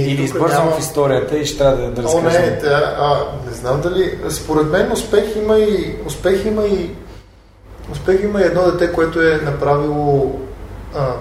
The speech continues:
Speaker 2: пясъчен замък на плажа. Успех има и човек, който е спечелил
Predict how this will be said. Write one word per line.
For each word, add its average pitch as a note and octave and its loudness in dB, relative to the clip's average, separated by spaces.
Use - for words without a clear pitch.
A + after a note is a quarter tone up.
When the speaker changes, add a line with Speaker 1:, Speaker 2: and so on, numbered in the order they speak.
Speaker 2:
пясъчен D3 0
замък C3 -2
на A#2+ -8
плажа. A#2 -2
Успех D#3+ -2
има E3 0
и - -2
човек, C#3+ 2
който C#3 2
е B2 2
спечелил C3 2